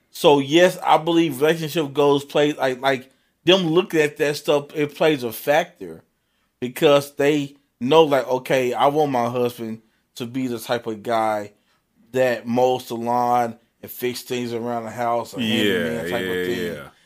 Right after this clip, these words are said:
Speaker 1: because that's the type of thing I saw my dad do or something.
Speaker 2: I think it works in the opposite direction, too.
Speaker 1: Yeah, yeah, that's what I'm
Speaker 2: Like,
Speaker 1: saying.
Speaker 2: I
Speaker 1: Add
Speaker 2: don't want a
Speaker 1: subtract.
Speaker 2: man that I saw my dad being.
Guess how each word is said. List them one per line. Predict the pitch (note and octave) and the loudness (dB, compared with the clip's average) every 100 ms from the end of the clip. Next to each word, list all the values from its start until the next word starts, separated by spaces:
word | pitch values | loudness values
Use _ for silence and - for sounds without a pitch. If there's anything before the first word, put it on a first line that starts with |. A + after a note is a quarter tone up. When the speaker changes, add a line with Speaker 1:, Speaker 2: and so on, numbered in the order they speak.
| _ | _
Speaker 1:
because | A2+ - C3 B2 A#2+ - _ _ _ | -16 -2 0 0 -4 -16 _ _ _
that's | C3 C3 | -2 -2
the | - | -4
type | - C#3 A#2+ | -6 -4 -6
of | B2 | -6
thing | C3+ A#2+ | -6 -4
I | |
saw | A#2+ C3 A#2+ | -6 -4 -2
my | B2 A#2+ | -2 -6
dad | G#2 C3 C3+ B2+ A#2+ G#2 _ _ _ _ A2+ | -6 -6 -4 -6 -8 -12 _ _ _ _ -6
do | C#3+ C#3 | -4 -2
or | B2 A#2+ | -4 -6
something. | - B2 A2 _ _ _ _ - - | -4 -6 -6 _ _ _ _ -16 -2
Speaker 2:
I | B2+ | 2
think | F3+ C#3+ | 4 4
it | |
works | B2 B2 | 4 4
in | A2+ | 2
the | G2+ | 0
opposite | A#2 A#2 G2 F#2 | 2 0 -2 -10
direction, | F2+ F#2 E2+ E2+ | -4 -4 -4 -10
too. | D#2+ F#2+ D2+ - _ | -8 -8 -8 -16 _
Speaker 1:
Yeah, | C#3+ E3 D4 F#3 C#3+ | 0 6 8 8 8
yeah, | F#3 G3+ | 8 8
that's | G#3 | 6
what | G#3 | 0
I'm | |
Speaker 2:
Like, | F#3 | 2
Speaker 1:
saying. | G#3+ F3 F3 | 4 2 2
Speaker 2:
I | |
Speaker 1:
Add | D3+ F3 | 6 8
Speaker 2:
don't | B2+ A#2 A#2+ | 6 4 2
want | C3 | 4
a | B2 | 4
Speaker 1:
subtract. | G#2 | 2
Speaker 2:
man | G#2 G2 F#2 F2+ F2+ _ _ _ | -2 -4 -6 -8 -12 _ _ _
that | G2 F#2 G2 F#2+ | -8 -2 0 0
I | G2+ | -2
saw | B2 A2+ G2+ | 0 0 0
my | F#2+ F#2 | 0 -2
dad | G2 F#2 D#2 | 0 -2 -4
being. | C#2+ - | -12 -20